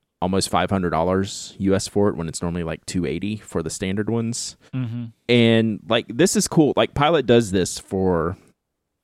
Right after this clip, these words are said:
Speaker 1: stores they partner with, right? And s-, the way C Y put it is Pilot will do this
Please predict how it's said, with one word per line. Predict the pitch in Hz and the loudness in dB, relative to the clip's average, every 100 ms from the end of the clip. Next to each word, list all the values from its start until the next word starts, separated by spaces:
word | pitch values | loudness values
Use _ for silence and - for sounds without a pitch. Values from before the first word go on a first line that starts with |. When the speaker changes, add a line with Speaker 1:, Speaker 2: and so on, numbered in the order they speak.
| _ - | _ -10
Speaker 1:
stores | - 117 101 90 | -2 2 2 0
they | 78 73 | -4 -8
partner | - 98 - 50 | -4 -4 -4 -14
with, | 50 - 82 | -12 -12 -6
right? | 80 85 - - - - - | -4 -4 -10 -20 -20 -18 -6
And | 104 | -4
s-, | 98 - | -4 0
the | 117 | 2
way | 131 | 2
C | - 127 | 2 0
Y | 120 101 101 | 2 2 0
put | - 104 | 0 0
it | 90 82 | 0 -2
is | 90 90 - | -6 -6 -8
Pilot | - 113 104 | 0 2 2
will | 101 | 0
do | 92 117 | 2 0
this | 98 85 85 - - | 0 -2 -2 -4 -8